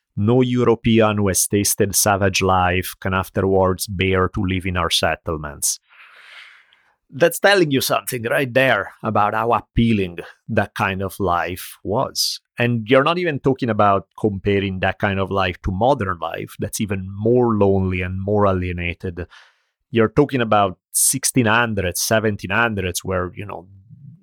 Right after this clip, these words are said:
European life with way more community than it has today. And it still was very distant second best to what you get in native tribes for a lot of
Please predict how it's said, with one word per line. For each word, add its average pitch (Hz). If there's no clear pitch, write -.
European 117
life 90
with 107
way 170
more 117
community 104
than 104
it 98
has 90
today. -
And 131
it 117
still 156
was 98
very 120
distant 107
second 101
best 95
to 104
what 98
you 101
get 92
in 92
native 90
tribes 127
for -
a 90
lot 90
of 90